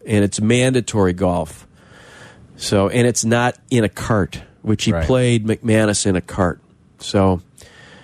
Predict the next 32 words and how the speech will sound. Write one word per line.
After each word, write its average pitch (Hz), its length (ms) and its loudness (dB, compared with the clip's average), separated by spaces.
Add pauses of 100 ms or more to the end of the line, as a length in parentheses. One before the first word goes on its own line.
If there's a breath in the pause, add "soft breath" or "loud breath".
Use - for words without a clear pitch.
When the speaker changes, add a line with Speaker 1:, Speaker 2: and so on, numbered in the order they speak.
(120 loud breath)
Speaker 1:
he - 160 -2
could 277 140 0
play 233 160 2
the 202 100 0
P 202 180 2
G 175 180 2
A 165 60 2
Tour 196 280 2
in 156 40 2
a 120 60 0
cart. 107 400 0 (1000)
Speaker 2:
Ah. 98 600 -2
Speaker 1:
He 127 80 0
could. 117 600 0
Speaker 2:
<laughs> 107 160 -12
He - 100 -2
could. 160 320 0
Speaker 1:
He, 165 80 2
he 175 60 0
wouldn't 185 680 -2
'cause 135 180 2
he's 127 160 0
too 156 140 2
Speaker 2:
Right, 101 120 2
Speaker 1:
proud, 151 420 0
Speaker 2:
yeah. 123 60 -10 (240 soft breath)
Speaker 1:
and 90 100 -10
he 120 120 2
Speaker 2:
Mm-hmm. 123 80 4
Speaker 1:
wouldn't 147 240 2
do 160 240 2
it. 113 160 -4